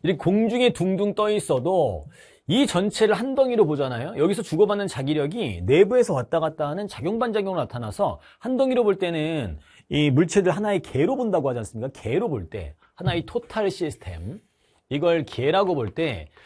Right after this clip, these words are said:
자기들끼리 안에서 주고받는 힘은 전체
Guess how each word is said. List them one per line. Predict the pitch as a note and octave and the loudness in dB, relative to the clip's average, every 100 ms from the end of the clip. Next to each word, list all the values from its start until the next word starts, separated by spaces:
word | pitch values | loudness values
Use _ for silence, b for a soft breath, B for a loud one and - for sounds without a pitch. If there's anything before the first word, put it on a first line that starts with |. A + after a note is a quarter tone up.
| b b | b b
자기들끼리 | - D#3 A3 C4 C#4+ - C4 B3 | -4 -2 0 0 -2 -2 2 2
안에서 | D3 F3 G3 G3+ | 2 0 -2 -2
주고받는 | - C3+ D#3+ E3 E3 D#3+ | -4 -4 -2 -2 -2 -4
힘은 | B2+ F3 F#3 G#2+ D2+ D2+ _ _ _ _ | -4 -4 -4 -4 -8 -12 _ _ _ _
전체 | - C3+ D3+ - B2 A2+ | -8 -4 -4 -4 -8 -8